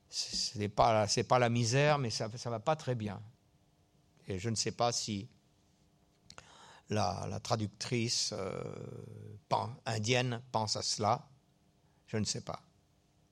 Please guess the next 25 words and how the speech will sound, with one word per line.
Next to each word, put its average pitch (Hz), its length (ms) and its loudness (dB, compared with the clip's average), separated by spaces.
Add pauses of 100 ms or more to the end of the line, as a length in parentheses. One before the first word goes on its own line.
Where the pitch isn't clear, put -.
(1900)
Alors, 107 260 -4 (580)
voici 165 220 -2
une, 156 540 -4
une 160 140 -2
autre, 220 340 -6
euh, 131 480 -6
artiste - 560 -8 (2000)
que 165 120 6
j'aime 151 180 6
beaucoup, 139 380 0
très - 180 0
diverse. 139 600 2 (880)
Évidemment, 147 440 6
d'autres, 151 340 4
euh, 123 440 6
d'autres 135 320 0
personnages 135 760 2
comme 117 300 0
Frida 120 340 0
Kahlo 127 400 4
lui 113 140 2
ont 117 100 4
fait 117 180 -2
beaucoup 117 260 -4
d'ombre. 156 420 0